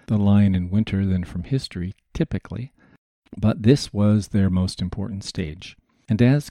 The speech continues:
king, John was spending a lot of money. He financed German, Flemish,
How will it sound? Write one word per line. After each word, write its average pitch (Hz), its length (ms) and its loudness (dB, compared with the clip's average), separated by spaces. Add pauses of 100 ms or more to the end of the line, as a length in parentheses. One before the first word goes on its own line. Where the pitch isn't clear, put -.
king, 101 540 0
John 117 340 2
was 107 140 0
spending 104 580 -2
a 98 80 -4
lot 92 560 -4 (160)
of 98 420 -4 (140)
money. 90 640 -8 (420)
He - 180 -4
financed 95 640 -2
German, 123 640 0
Flemish, - 800 -2